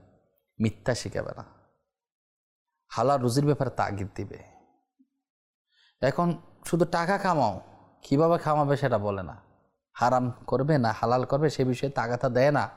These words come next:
এরপর দেখবেন নিজে ভালো কিছু করার চেষ্টা করবে, কারণ ছেলেরা বাবাকে অনুসরণ করে, অনুকরণ করে। তো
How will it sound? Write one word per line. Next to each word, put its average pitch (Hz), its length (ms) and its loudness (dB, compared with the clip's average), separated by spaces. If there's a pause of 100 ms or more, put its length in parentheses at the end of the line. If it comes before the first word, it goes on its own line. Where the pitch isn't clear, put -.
(1080)
এরপর 104 300 -4
দেখবেন 101 460 -2 (1160)
নিজে 135 340 4 (1080)
ভালো 120 320 2
কিছু - 260 -4
করার 101 280 0
চেষ্টা - 320 -10
করবে, 92 260 -10 (500)
কারণ 143 320 -2 (120)
ছেলেরা 139 360 2
বাবাকে 110 500 0 (400)
অনুসরণ 127 560 0
করে, 98 240 -12 (440)
অনুকরণ 143 580 0
করে। - 240 -10 (800)
তো 120 80 -2